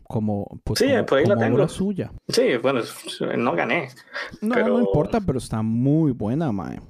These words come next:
Speaker 2: en esa
Speaker 1: Oiga,
Speaker 2: historia
Speaker 1: lo del perro, eh, no sabíamos que era perro hasta el final, ¿verdad? Yo ya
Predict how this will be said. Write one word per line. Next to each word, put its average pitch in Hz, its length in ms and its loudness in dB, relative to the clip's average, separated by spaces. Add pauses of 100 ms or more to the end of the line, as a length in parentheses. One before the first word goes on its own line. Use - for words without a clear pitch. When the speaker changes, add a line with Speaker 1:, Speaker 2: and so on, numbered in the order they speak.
(100)
Speaker 2:
en 117 100 2
esa 165 60 8
Speaker 1:
Oiga, 190 180 6
Speaker 2:
historia 175 400 4
Speaker 1:
lo 143 140 6
del 139 140 4
perro, 185 540 0
eh, 135 200 0
no 135 140 2
sabíamos 170 420 -2
que - 80 -4
era 151 120 -2
perro 160 220 -2
hasta 160 140 -4
el 117 80 -2
final, 120 300 -2
¿verdad? 123 260 -4
Yo 120 160 -4
ya 117 400 -4